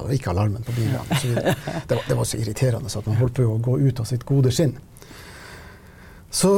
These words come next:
da fant jeg ut det at jeg skulle, jeg skulle gjøre ting litt annerledes. Så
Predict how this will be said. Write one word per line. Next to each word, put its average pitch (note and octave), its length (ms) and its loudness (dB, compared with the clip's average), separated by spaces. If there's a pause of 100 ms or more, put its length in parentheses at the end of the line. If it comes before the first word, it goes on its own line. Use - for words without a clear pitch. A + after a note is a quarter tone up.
(140)
da F#3+ 200 6
fant G3 280 2
jeg C#3 140 6
ut - 100 -6
det D3 140 6
at B2 180 2
jeg A#2+ 80 4
skulle, B2+ 400 4 (140)
jeg C3+ 100 -4
skulle B2+ 220 2
gjøre A#2 180 4
ting A#2 160 0
litt A2+ 240 -4
annerledes. - 460 -12 (640)
Så C#3+ 180 0